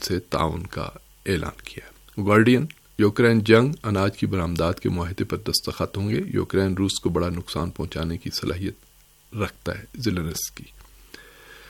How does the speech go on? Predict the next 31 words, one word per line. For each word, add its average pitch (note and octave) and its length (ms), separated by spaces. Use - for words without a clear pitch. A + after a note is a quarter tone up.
ایران C#3+ 260
سے - 140
شائع D3 200
ہونے D3 160
والا C#3 140
اخبار C3 320
روزنامہ G2+ 420
جوان G2+ 440
نے A#2 80
لکھا A#2 340
ہے، A#2+ 140
سیونی F2+ 440
حکومت G#2 360
کو A2 140
پاسداران F#2+ 640
انقلاب G2 520
کے - 60
ترجمان F#2 580
کا - 240
انتباہ، F#2+ 540
حماقت F2+ 420
کی G2+ 140
تو A2 100
پوری G#2 540
مقبوضہ F#2+ 500
سرزمین E2+ 460
ہاتھ F2 180
سے - 60
نکل G#2 300
جائے - 260
گی۔ - 40